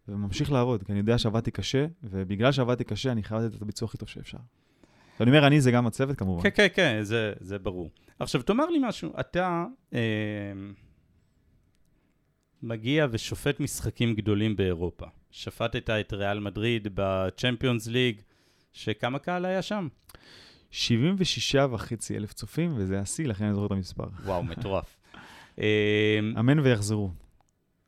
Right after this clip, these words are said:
Speaker 2: אמן. זה
Speaker 1: יחזרו,
Speaker 2: אני <laughs>
Speaker 1: הקורונה
Speaker 2: מסכים
Speaker 1: הזאת,
Speaker 2: לגמרי.
Speaker 1: אה, לקחה את הקהל, שזה ה-, וואו. זו, אה, אלה האנרגיות, זה הנשמה, זאת האהבה, זה הכל, הכל, הכל, רק שיחזרו כבר.
Speaker 2: אז, אז, אז אני בא לשאול שאלה,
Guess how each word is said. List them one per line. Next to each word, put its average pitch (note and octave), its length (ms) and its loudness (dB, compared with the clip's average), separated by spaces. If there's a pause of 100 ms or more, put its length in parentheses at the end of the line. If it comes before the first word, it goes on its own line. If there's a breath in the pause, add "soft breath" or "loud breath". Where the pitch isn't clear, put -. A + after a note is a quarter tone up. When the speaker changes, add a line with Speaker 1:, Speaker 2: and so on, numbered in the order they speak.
Speaker 2:
אמן. A2+ 240 2 (240)
זה G2+ 80 -8
Speaker 1:
יחזרו, G#2 200 0
Speaker 2:
אני G#2+ 160 4
<laughs> A2 400 6
Speaker 1:
הקורונה A2 240 6
Speaker 2:
מסכים - 120 10
Speaker 1:
הזאת, - 120 8
Speaker 2:
לגמרי. A#2+ 300 6
Speaker 1:
אה, G#2+ 520 4
לקחה A2+ 180 0
את B2 100 2
הקהל, A#2 400 4
שזה A2 360 2
ה-, A2 220 2
וואו. A2 400 8 (380 soft breath)
זו, C#3 240 12
אה, D#3+ 340 8
אלה G#3+ 120 12
האנרגיות, A3 400 6
זה B2+ 80 2
הנשמה, C3 500 0
זאת A2+ 220 -2
האהבה, G#2 380 0
זה F#2+ 120 2
הכל, D3+ 420 8
הכל, C#3+ 240 4
הכל, B2+ 120 4
רק C3 120 0
שיחזרו G#2 440 2
כבר. F#2+ 140 -4 (260)
Speaker 2:
אז, A2 260 -2
אז, B2+ 220 4
אז A#2 180 -4
אני B2 140 -4
בא D3+ 140 4
לשאול F#3 340 0
שאלה, C3+ 440 -2